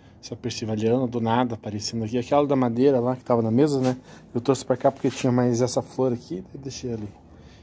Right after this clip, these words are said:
Ele brilhando lá. Minha Drácula, minha Drácula não. Minha Mesdivalha. Olha isso, Edinho, aqui, ó. Então, breve pedunculata.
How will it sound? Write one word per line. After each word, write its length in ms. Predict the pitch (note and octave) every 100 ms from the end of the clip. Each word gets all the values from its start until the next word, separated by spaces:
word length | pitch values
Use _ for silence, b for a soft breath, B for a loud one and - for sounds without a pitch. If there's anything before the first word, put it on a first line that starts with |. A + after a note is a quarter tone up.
| - -
Ele 180 | G#2+ G#2+
brilhando 500 | A#2+ G#2+ G#2 G#2 G2
lá. 220 | F#2+ - - - - - - - B B B B B - -
Minha 140 | A2
Drácula, 460 | G#2 G#2+ A#2 C3 -
minha 120 | A#2
Drácula 320 | G#2+ - B2
não. 180 | G#2 E2+ - - - _ - - B B B B _ A2+
Minha 160 | G#2+
Mesdivalha. 680 | G#2 G2 G2+ G#2+ B2 D3 C#3 - - - - - B B B B -
Olha 180 | E3+
isso, 200 | D3 -
Edinho, 240 | A#2+ A2 B2+
aqui, 180 | - -
ó. 80 | - - - - - - - - - B B B B B
Então, 360 | - C3+ D#3 C3 B C#3
breve 400 | B2 D3 D#3 D#3
pedunculata. 800 | E3 D3+ D3 E3 B2 F#2+ -